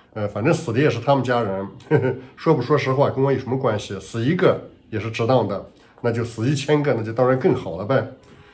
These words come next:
呃，这是，就是顿涅斯克那个马基伊夫卡被人家海马斯点名的那么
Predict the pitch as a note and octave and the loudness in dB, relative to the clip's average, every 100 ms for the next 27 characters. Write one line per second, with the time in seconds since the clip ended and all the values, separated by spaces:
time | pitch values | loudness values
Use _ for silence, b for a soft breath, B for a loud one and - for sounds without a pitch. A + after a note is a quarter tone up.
0 | b b b b b A2 A2 G#2+ D3 C3 | b b b b b 0 0 4 4 4
1 | C3+ B2 A#2 A2+ A2+ A#2 A2+ F#3 C#3+ A2 | 2 2 2 0 -2 -6 0 4 4 4
2 | C#3 C#3+ B2 G#2+ B2 A2+ G#2 G2+ C3+ C#3 | -2 2 2 2 0 0 -2 -4 -4 -2
3 | D#3 D3+ - F#2+ G#2+ - A2+ A#2 G#2 B2+ | -2 -4 -4 -6 -6 -4 -4 -2 -4 -2
4 | B2 G2 - A2+ B2+ F#2 F#2+ A2+ C#3 F#2+ | -2 -2 -4 -4 -2 -2 -4 0 2 2
5 | F#2 A2 G#2+ G2 | -2 -4 -4 -4